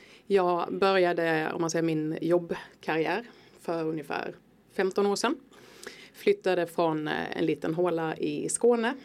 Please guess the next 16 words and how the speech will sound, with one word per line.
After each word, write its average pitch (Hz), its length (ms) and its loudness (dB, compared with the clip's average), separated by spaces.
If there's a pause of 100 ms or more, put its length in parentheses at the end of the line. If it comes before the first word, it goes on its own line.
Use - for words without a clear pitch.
(320)
Bestämde 196 360 0
mig 190 160 2
för 180 180 0
att 165 240 -4
plugga 160 440 0
i 143 300 -4
Stockholm 220 800 -2
och 175 200 -2
fick 165 280 0
ganska 165 500 6
snabbt - 560 -4 (460)
en 220 160 2
praktik 190 460 4
och 165 200 0
därefter 156 480 -2
jobb 156 420 -2